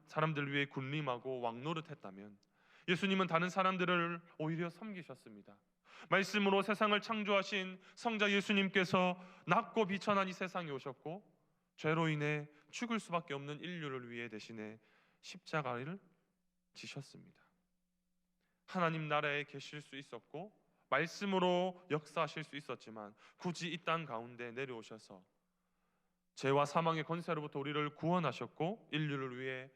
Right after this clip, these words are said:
십자가를 지시고 약속대로 삼 일 만에 부활하셨습니다. 그분이 바로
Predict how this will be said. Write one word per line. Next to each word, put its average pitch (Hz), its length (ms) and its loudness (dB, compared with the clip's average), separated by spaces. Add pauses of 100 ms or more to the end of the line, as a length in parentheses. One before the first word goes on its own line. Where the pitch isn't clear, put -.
(160)
십자가를 160 600 -2
지시고 127 600 -6 (360)
약속대로 127 500 -4
삼 165 220 -10
일 135 80 -10
만에 131 360 -12 (340)
부활하셨습니다. 110 800 -12 (1080)
그분이 143 320 -2
바로 123 420 -4